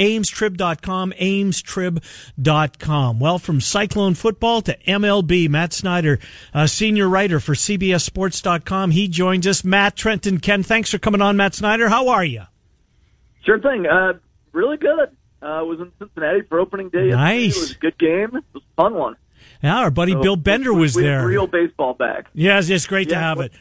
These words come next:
Speaker 1: Uh, so that, what was the, what was the occasion? Uh, help me out. Hundred fiftieth year of baseball in Cincinnati. Is that what it was?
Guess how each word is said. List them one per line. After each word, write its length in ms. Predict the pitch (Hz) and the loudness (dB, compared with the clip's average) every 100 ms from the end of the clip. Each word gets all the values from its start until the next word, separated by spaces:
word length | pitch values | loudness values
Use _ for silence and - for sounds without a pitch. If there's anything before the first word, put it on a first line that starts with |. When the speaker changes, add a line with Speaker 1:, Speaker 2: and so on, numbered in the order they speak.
| _ - - | _ -20 -12
Speaker 1:
Uh, 200 | - 226 | 0 0
so 160 | - 311 | 0 -2
that, 200 | 392 392 | -2 -2
what 140 | 466 | 0
was 180 | 508 523 | 0 -2
the, 320 | 480 381 - | 0 -2 -2
what 160 | 311 415 | -2 0
was 100 | 440 | 0
the 100 | 440 | 0
occasion? 640 | 349 - 262 226 190 202 - | -2 0 0 2 -2 -4 -2
Uh, 380 | 233 233 254 - 262 | -2 -2 -4 -8 -2
help 220 | 262 427 | 0 2
me 100 | 311 | 2
out. 140 | 196 | 2
Hundred 400 | 170 330 370 349 | 2 0 0 -4
fiftieth 920 | - 320 - 302 285 269 262 247 - 208 | -2 -4 -2 0 2 4 2 0 -6 -4
year 460 | 208 247 262 269 | 0 2 2 2
of 140 | 196 143 | 0 0
baseball 460 | 196 247 254 233 | 0 0 -2 0
in 100 | 214 | 0
Cincinnati. 600 | - 233 - 202 190 220 | -2 -4 -2 0 0 0
Is 80 | 214 | -2
that 140 | 190 247 | -2 -2
what 100 | 285 | -2
it 80 | |
was? 340 | 254 302 - | -2 -2 -4